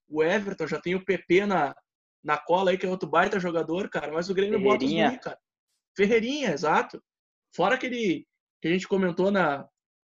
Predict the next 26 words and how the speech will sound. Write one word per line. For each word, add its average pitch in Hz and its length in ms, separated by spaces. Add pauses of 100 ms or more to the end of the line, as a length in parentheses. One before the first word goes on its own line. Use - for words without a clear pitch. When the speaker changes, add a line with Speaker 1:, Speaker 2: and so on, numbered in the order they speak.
(160)
Speaker 1:
se - 100
eu 147 80
não 151 100
me 156 60
engano, 170 200
foi 185 140
no 185 80
segundo, 170 520
no 143 80
segundo 156 300
programa 160 420
lá 151 180
da, 156 360
do, 139 180
dos 143 160
volantes 156 460
ali 156 140
que 165 100
o - 20
Grêmio, 147 460 (560)
que 139 60
o - 20
Grêmio 151 220
acabou 151 260
revelando, 156 480
cara. - 180